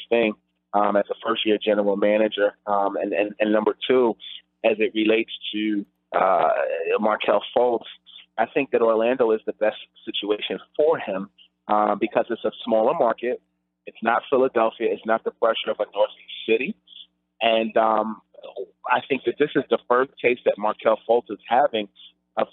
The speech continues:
kind of being the man or, or on a team. I mean, you still have Nikola Vucevic on that team, but, you know, I hope for Markelle Fultz's sake that, um, he gets it right. I hope that, you know, whatever's going on with him, it works. It, it, it, he gets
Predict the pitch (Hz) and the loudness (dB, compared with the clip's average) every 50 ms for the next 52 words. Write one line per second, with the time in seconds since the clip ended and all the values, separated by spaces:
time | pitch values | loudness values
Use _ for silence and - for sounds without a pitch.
0 | - - - - 139 139 135 123 - 127 127 117 113 110 107 107 113 117 120 127 | -8 -6 -2 0 0 0 0 -2 -2 -2 -2 -2 -2 -2 -2 0 0 2 2 4
1 | 131 120 107 95 - 92 - - - - 98 - 95 92 - 101 - - - 107 | 4 2 2 2 2 0 -2 -4 -2 -2 -2 -2 -2 -4 -6 -6 -4 -2 0 0
2 | 117 110 107 - - 135 131 117 107 107 107 107 - - - - 135 131 123 110 | 0 0 0 -2 -2 0 0 2 2 0 -2 -4 -8 -6 -2 0 2 2 2 2
3 | 104 101 - - 113 110 101 - 117 131 - 101 - - 101 - 101 98 98 95 | 0 0 0 0 0 0 0 -4 -6 -6 -6 -4 -4 -4 -2 0 0 0 0 0
4 | - - 98 101 98 - 101 92 - - - - - - - _ - 113 110 101 | -2 -2 -4 -4 0 0 0 0 0 -4 -12 -20 -20 -20 -20 _ -2 0 0 2
5 | - 110 123 175 214 220 185 - - 123 120 113 110 - - 107 104 - - 120 | 2 2 2 2 2 0 0 0 -2 -2 -2 -2 -2 -2 -2 -4 -2 -2 -2 -2
6 | 135 - - - 113 101 - - 107 104 98 - - 104 104 98 - _ _ _ | -2 -2 -6 -10 -14 -14 -8 -4 -4 -4 -4 -2 0 0 2 2 0 _ _ _
7 | _ _ _ _ _ 104 101 101 101 101 104 101 - _ _ - - 175 170 - | _ _ _ _ _ -2 0 0 0 -2 -2 -6 -8 _ _ -12 -10 -8 -4 -2
8 | 123 - - 123 110 104 117 131 151 139 107 90 - _ _ _ _ _ _ _ | -2 0 0 0 0 2 2 2 2 2 2 0 -2 _ _ _ _ _ _ _
9 | _ _ 110 117 123 143 135 123 - - 113 110 107 92 - _ _ 113 117 110 | _ _ -2 0 2 0 0 0 2 2 2 2 2 0 -4 _ _ -6 -2 -2
10 | 101 95 - _ _ _ _ _ _ _ 101 104 110 113 123 131 135 131 123 - | -2 -2 -4 _ _ _ _ _ _ _ -2 2 2 4 4 4 2 0 0 0
11 | 123 127 123 120 120 123 127 131 123 120 - - 123 120 120 120 - - - 110 | 0 0 2 2 2 2 2 2 2 0 0 -2 -2 -2 -2 -2 -4 -4 -2 0
12 | 107 87 95 107 110 117 143 - - - - - - - 113 107 110 110 104 101 | 0 2 2 2 2 2 2 -2 -6 -14 -16 -8 -4 -2 -2 -2 -2 -4 -6 -6
13 | 110 110 - 113 110 98 - 120 - - 113 - | -6 -6 -6 -8 -10 -8 -6 -4 -2 -2 -2 -2